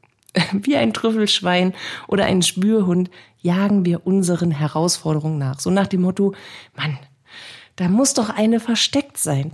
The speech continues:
Warum finde ich sie jetzt nicht?“ Weißt du,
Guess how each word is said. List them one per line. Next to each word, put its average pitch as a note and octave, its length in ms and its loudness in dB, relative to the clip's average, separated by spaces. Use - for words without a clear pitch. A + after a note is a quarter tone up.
Warum C4 460 2
finde E4+ 320 2
ich - 120 0
sie F3+ 120 -2
jetzt D#3 240 -2
nicht?“ D3 280 -4
Weißt G#3 380 0
du, B3+ 180 2